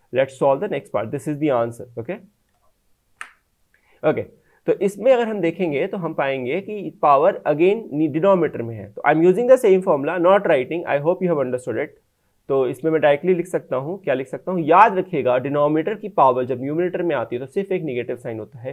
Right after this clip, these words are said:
पावर को रेसिप्रोकल मत करिएगा। इसका मतलब मैं ये कहना चाह रहा हूँ कि ये होगा माइनस थ्री बाई टू का इंटीग्रल। यही गलती हम करते हैं और ये हमें ये से इग्नोर करना है। ये आपका अगर सेवंथ एट का एक्सपोनेंट स्ट्रॉन्ग है तो आपको जरूरत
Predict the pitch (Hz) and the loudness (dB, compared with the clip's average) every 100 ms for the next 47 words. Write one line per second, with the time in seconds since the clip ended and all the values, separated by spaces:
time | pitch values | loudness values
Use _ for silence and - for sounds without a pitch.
0 | - 135 143 180 185 139 139 120 117 117 | -6 0 2 0 -2 -6 -8 -10 -8 -6
1 | 120 131 202 - 107 101 98 - _ _ | -4 -2 -4 -6 -10 -12 -14 -16 _ _
2 | _ _ - 123 - 131 135 131 127 123 | _ _ -12 -4 0 0 0 -2 -2 -4
3 | 117 117 117 120 113 160 185 147 143 131 | -4 -6 -6 -4 -2 -4 -6 -6 -6 -6
4 | 113 139 127 113 127 151 170 170 - 123 | -4 -4 -4 -6 -6 -8 -10 -12 -14 -12
5 | 110 107 107 - 190 160 151 _ _ _ | -10 -10 -10 -2 0 0 -2 _ _ _
6 | - 175 131 - 165 107 98 _ _ _ | -8 -6 -6 -8 -14 -14 -14 _ _ _
7 | _ _ - 135 196 202 185 190 175 170 | _ _ -4 0 2 4 2 2 -4 -2
8 | 151 185 208 208 156 143 160 170 214 247 | -2 -4 -4 -2 -2 -2 -4 -4 -2 -2
9 | 185 135 120 107 104 104 101 _ _ - | 0 -2 -4 -8 -10 -14 -16 _ _ -2
10 | 135 131 - 131 135 135 120 127 127 117 | 0 0 0 0 0 -2 -6 -6 -8 -6
11 | 127 - 135 139 139 - 147 165 185 196 | -6 -6 -8 -8 -8 -6 -4 -4 -2 -2
12 | - 131 123 180 - | -2 -6 -6 -8 -10